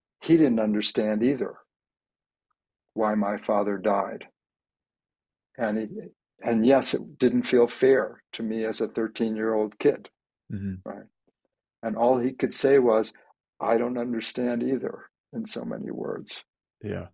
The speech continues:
Speaker 1: Right. Um, but that bit, that larger dimension of our nature, uh,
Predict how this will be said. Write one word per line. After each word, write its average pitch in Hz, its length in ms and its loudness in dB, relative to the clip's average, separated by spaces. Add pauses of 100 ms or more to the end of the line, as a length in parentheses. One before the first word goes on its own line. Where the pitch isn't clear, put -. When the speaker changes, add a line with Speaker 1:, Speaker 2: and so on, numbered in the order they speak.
Speaker 1:
Right. - 240 -10 (580)
Um, - 320 -10 (460)
but 131 140 4
that 123 300 4
bit, 151 200 2
that 123 200 4
larger 143 840 2
dimension 120 540 -2
of 101 120 -2
our 104 180 -2
nature, 110 640 -4 (800)
uh, 55 500 -10